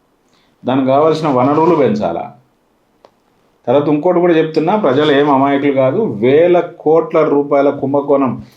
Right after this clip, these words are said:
హెల్త్ మాఫియా. ఈ హెల్త్ మాఫియా వేల కోట్ల రూపాయలు, ఒక రూపాయి, రెండు రూపాయలు కాదు, నాకు తెలిసి లక్షలలోనే ఉంటది, లక్షలల్లో, లక్ష, వేల కోట్లైనా ఉండొచ్చు. ఎందుకంటే ఏ మండలంలో పోయినా మీకు ఎంత లేదన్నా, ఎంత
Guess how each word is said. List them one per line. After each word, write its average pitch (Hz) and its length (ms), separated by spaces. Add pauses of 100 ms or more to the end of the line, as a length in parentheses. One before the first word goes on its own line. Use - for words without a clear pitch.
(180)
హెల్త్ 147 240
మాఫియా. 127 460 (1500)
ఈ 123 120
హెల్త్ 135 240
మాఫియా 156 400
వేల 156 400
కోట్ల 180 280
రూపాయలు, 139 360
ఒక 120 140
రూపాయి, 151 300
రెండు 135 200
రూపాయలు 131 220
కాదు, 104 320 (360)
నాకు 120 180
తెలిసి 160 300
లక్షలలోనే 170 680
ఉంటది, 147 440
లక్షలల్లో, 147 640 (360)
లక్ష, 127 240
వేల 139 380
కోట్లైనా 165 500
ఉండొచ్చు. 131 340
ఎందుకంటే 147 580 (300)
ఏ 143 300
మండలంలో 190 560
పోయినా 175 360
మీకు 170 260
ఎంత 156 180
లేదన్నా, 170 520
ఎంత 156 640